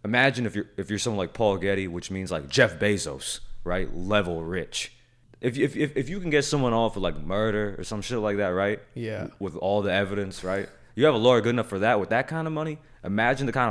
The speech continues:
Speaker 1: of lawyer Jeff Bezos can get
Speaker 2: Yeah.
Speaker 1: to really fuck some shit up.
Speaker 2: You get untouchable.
Speaker 1: You know what I'm saying?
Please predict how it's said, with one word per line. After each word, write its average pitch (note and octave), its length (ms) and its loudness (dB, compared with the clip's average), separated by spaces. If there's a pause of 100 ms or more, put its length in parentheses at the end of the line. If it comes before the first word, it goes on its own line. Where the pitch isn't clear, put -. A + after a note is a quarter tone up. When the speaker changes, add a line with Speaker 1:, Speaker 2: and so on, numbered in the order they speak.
Speaker 1:
of E2+ 80 -4
lawyer G2+ 280 2
Jeff E2 240 -2
Bezos D#2+ 500 -4
can D#2+ 160 -12
get D2 260 -10 (340)
Speaker 2:
Yeah. A#2 500 -4 (120)
Speaker 1:
to A2 100 -6
really A2+ 460 4
fuck - 380 0
some F#2+ 180 -8
shit G2+ 440 -2
up. G2 260 -2
Speaker 2:
You C3 80 -4
get C3 140 0
untouchable. A2 680 -8
Speaker 1:
You G#2+ 140 0
know A#2+ 140 2
what A#2+ 80 2
I'm A#2+ 100 -2
saying? A#2 440 -4